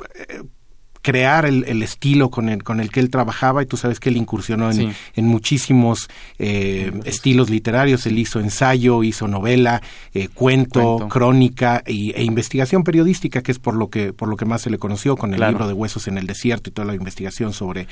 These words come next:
Speaker 1: sobre
Speaker 2: Sobre
Speaker 1: Ciudad Juárez.
Speaker 2: Así es, los feminicidios.
Speaker 1: Es correcto. Pero bueno, aquí en este libro lo que hace es darnos ese, ese lado oscuro, ese, ese lado, eh, eh, de sus pasiones, de sus miedos, de sus obsesiones.
Speaker 2: Totalmente.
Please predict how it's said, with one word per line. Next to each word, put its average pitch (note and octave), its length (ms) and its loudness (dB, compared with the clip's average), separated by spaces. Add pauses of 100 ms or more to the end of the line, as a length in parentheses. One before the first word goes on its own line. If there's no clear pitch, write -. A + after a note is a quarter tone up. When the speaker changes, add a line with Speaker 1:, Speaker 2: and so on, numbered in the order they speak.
(220)
Speaker 1:
sobre G#2+ 200 -4
Speaker 2:
Sobre A2+ 100 0
Speaker 1:
Ciudad B2 220 4
Juárez. D#3 420 0
Speaker 2:
Así A#2+ 220 -6
es, A#2 80 -4
los A2 160 -6
feminicidios. G#2 760 -6
Speaker 1:
Es A2+ 160 -4
correcto. A2+ 480 -2 (320)
Pero D3+ 160 4
bueno, E3 300 4
aquí B2 300 2
en F3 100 6
este E3+ 200 0
libro D3+ 280 4
lo C3 100 2
que C#3 120 0
hace C#3 200 0
es C3 120 2
darnos C#3 380 2
ese, C#3 320 0
ese C3+ 140 0
lado C3+ 220 4
oscuro, A#2+ 500 2
ese, - 260 -4
ese B2 200 -2
lado, B2+ 380 4 (340)
eh, G#2 460 0
eh, G#2 200 -6
de G2+ 140 -6
sus - 260 -6
pasiones, C3 640 4
de G#2+ 120 -2
sus G2 200 -6
miedos, A#2+ 540 2
de G#2 80 -2
sus - 180 -12
obsesiones. G#2+ 720 -4
Speaker 2:
Totalmente. C#3+ 880 0